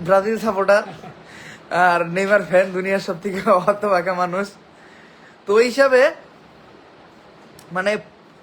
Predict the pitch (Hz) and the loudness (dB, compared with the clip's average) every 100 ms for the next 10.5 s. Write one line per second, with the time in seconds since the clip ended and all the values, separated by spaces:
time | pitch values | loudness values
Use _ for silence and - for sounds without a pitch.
0 | _ - 190 269 269 196 175 208 202 220 | _ -8 0 2 0 -4 -6 -6 -6 -6
1 | 214 196 175 170 - - - - - _ | -6 -6 -6 -10 -12 -18 -20 -20 -20 _
2 | - - - - - - - 190 220 254 | -20 -20 -20 -20 -20 -20 -6 -4 -2 -2
3 | 262 226 175 202 202 240 247 226 214 247 | 0 0 2 2 0 -4 -6 -6 -8 -10
4 | 220 220 208 - 202 202 202 170 165 180 | -6 -4 -4 -4 -4 -4 -6 -6 -6 -6
5 | 180 175 175 170 175 - - 214 185 226 | -6 -4 -4 -4 -6 -8 -8 -4 -4 -6
6 | 269 - - - 202 202 196 214 226 214 | -10 -20 -20 -4 0 0 0 -8 -8 -4
7 | 214 - 220 220 208 - - - - - | -4 0 2 2 0 -4 -14 -20 -20 -20
8 | - - 202 220 208 190 185 196 185 190 | -20 -12 -8 -6 -2 -2 -2 -6 -8 -4
9 | 185 190 - 175 196 226 185 180 165 180 | -2 -4 -8 -6 -6 -6 -8 -8 -6 -4
10 | 175 165 175 170 156 | -4 -6 -10 -14 -12